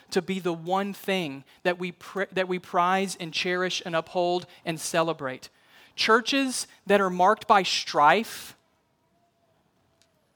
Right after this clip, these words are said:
churches that are quick to be contentious,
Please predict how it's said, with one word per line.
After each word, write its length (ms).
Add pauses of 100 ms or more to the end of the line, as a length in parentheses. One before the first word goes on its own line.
(600)
churches 400
that 120
are 80
quick 360
to 80
be 160
contentious, 1000